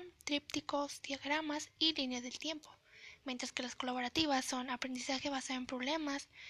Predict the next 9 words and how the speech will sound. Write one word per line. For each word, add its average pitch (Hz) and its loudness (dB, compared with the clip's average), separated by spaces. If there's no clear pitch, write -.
estudio 262 0
de 247 -2
caso, 294 4
aprendizaje 262 -2
por 277 2
proyectos, 262 -2
sociodramas, 285 2
estrategias 269 0
virtuales 320 0